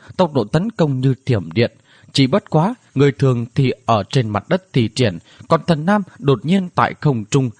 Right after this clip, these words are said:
đem môn tuyệt học này vận tới cực hạn cảnh giới.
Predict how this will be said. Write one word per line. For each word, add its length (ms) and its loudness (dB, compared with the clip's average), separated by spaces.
đem 220 0
môn 140 -2
tuyệt 220 0
học 280 -4
này 300 0
vận 240 0
tới 160 0
cực 240 -2
hạn 120 -2
cảnh 200 -2
giới. 300 -2